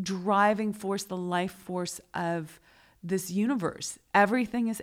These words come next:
energy. Everything is vibrating. Everything is frequency.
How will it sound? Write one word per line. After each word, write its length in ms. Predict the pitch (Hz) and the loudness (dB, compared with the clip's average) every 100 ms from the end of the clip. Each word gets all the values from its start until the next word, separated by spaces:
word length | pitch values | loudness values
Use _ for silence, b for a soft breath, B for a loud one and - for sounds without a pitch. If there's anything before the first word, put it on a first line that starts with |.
| 214 | -2
energy. 540 | 214 214 - 151 - - | -2 -2 -4 -8 -10 0
Everything 720 | 208 196 254 220 233 214 196 B B B | 2 4 0 0 -2 -2 -2 B B B
is 160 | 208 180 | 0 0
vibrating. 960 | 165 160 185 196 175 165 151 - 165 - _ _ _ _ _ _ _ _ _ _ _ | -2 -2 0 0 0 -2 -4 -8 -14 -18 _ _ _ _ _ _ _ _ _ _ _
Everything 420 | - 185 226 240 220 | 0 2 0 0 -4
is 140 | 214 | -4
frequency. 840 | - 202 196 180 160 - 117 - | -6 -6 -4 -4 -4 -6 -8 -12